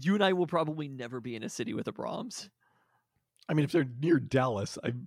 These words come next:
Speaker 2: I'm pretty sure that I'm gonna be in Dallas again at some point in my life. I've been there twice.
Speaker 1: Oh, well, yeah, Dallas is, huh. Hmm.
Speaker 2: Yes, Dallas is much closer to Oklahoma. It's a well-known fact.
Speaker 1: Wow.
Speaker 2: It's kind of in between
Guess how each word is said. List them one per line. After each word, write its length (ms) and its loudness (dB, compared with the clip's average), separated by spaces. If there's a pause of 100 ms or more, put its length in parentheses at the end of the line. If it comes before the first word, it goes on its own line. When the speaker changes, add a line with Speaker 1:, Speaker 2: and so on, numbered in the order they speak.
Speaker 2:
I'm 160 -2
pretty 260 2
sure 260 0
that 140 0
I'm 140 -4
gonna 160 -4
be 160 -2
in 100 -2
Dallas 400 -2
again 220 -2
at 80 -6
some 180 -2
point 180 4
in 60 -4
my 80 -2
life. 320 -4
I've 100 -4
been 140 2
there 140 2
twice. 480 -4 (1040)
Speaker 1:
Oh, 320 0
well, 240 -2
yeah, 200 0
Dallas 440 -6
is, 240 -12 (400)
huh. 180 -8 (320)
Hmm. 140 -14 (920)
Speaker 2:
Yes, 120 -10
Dallas 360 4
is 80 -2
much 200 0
closer 280 0
to 100 0
Oklahoma. 540 -4 (280)
It's 120 -8
a 60 2
well-known 440 4
fact. 420 -10 (260)
Speaker 1:
Wow. 300 -4 (1300)
Speaker 2:
It's 160 -2
kind 240 4
of 120 6
in 200 2
between 720 4